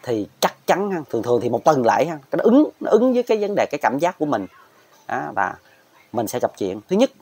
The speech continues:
có thể là chúng ta có những người gặp một tai nạn gì đó rất là nguy hiểm. Thứ hai là có thể là chết mạng. Thứ ba là có thể là bị lường gạt. À, có lường gạt sao là mình gặp những người cái đó là người ta dụ mình ha, người ta gạt mình,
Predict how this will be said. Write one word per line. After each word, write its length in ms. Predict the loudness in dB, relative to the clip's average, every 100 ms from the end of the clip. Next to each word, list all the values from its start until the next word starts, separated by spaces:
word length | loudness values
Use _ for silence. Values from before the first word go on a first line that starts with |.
| _ _ _ _ _ _ -2
có 100 | -2
thể 260 | 0 0
là 160 | 0 -2
chúng 180 | -4 -4
ta 320 | -4 -6 -12 _ _ _ _ -2
có 100 | 0
những 200 | 0 -2
người 160 | -2
gặp 100 | -2 -6 -14 -16
một 240 | -4 -4 0
tai 140 | 0
nạn 280 | 0 -6 -6
gì 120 | -4
đó 180 | -2 -4 -6 _
rất 200 | -4 -4
là 60 | -4
nguy 120 | -2
hiểm. 220 | -2 -4 -6 -14 -20 -20 _ _ _ _ -10
Thứ 100 | -8
hai 320 | -6 -6 -6
là 60 |
có 120 | -4 -6
thể 140 | -4
là 80 | -4
chết 240 | -4 -4
mạng. 220 | -4 -6 -8 -12 _ _ _
Thứ 180 | 0 0 2
ba 280 | 0 2
là 140 | 0 0
có 120 | -2
thể 140 | 0
là 80 | 0
bị 140 | 0 -4
lường 200 | -6 -2
gạt. 200 | -4 -4 _ _ _ _
À, 440 | -6 -4 -2 -4 -2
có 140 | 0 0
lường 140 | -2
gạt 160 | -2 -2
sao 100 | -2
là 80 | -4
mình 120 | -4
gặp 140 | -6 -4
những 160 | -4 -2
người 160 | -2
cái 80 | 0
đó 120 | -2
là 80 | -4
người 40 | -4
ta 80 | -4
dụ 260 | -2 -2
mình 160 | -2 -8
ha, 80 | -10
người 80 |
ta 80 | -8
gạt 280 | -6 -6 -4
mình, 200 | -4